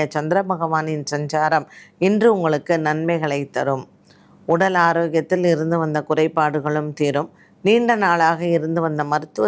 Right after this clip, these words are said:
செலவுகளும் குறையும். தனுசு ராசி நேயர்கள், இன்று விநாயகர் ஆலய வழிபாடு சிறந்தது. மகர ராசிக்காரர்கள், இன்று மகர ராசிக்காரர்களுக்கு நல்ல ஒரு மன நிம்மதியான நாளாக இருக்கும். இன்று நீண்ட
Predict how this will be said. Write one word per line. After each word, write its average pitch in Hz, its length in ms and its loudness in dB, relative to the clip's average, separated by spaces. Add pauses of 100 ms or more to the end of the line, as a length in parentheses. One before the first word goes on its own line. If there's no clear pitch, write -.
(120)
செலவுகளும் 139 680 -6
குறையும். 127 420 -8 (680)
தனுசு 170 360 -2
ராசி 160 340 -2
நேயர்கள், 156 400 0 (200)
இன்று 156 240 0
விநாயகர் 165 560 0
ஆலய 151 320 -2
வழிபாடு 151 440 -2 (120)
சிறந்தது. 123 500 -6 (1800)
மகர 277 220 4 (160)
ராசிக்காரர்கள், 220 840 2
இன்று 185 160 2 (120)
மகர 185 200 2 (140)
ராசிக்காரர்களுக்கு 160 880 0 (120)
நல்ல 160 300 0
ஒரு 156 160 2 (520)
மன 247 280 2
நிம்மதியான 180 760 2
நாளாக 147 480 0
இருக்கும். 131 340 -6 (680)
இன்று 175 240 4 (280)
நீண்ட 196 240 2